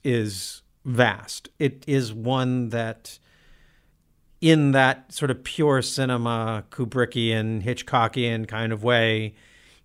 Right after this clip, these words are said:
is just a masterful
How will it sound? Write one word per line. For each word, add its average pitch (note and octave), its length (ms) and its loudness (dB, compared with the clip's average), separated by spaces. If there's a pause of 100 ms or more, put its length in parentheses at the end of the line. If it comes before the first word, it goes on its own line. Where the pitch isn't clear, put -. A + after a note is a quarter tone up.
(220)
is A2+ 720 0 (880)
just - 540 -2 (120)
a A#2 500 -2 (120)
masterful A#2+ 1300 0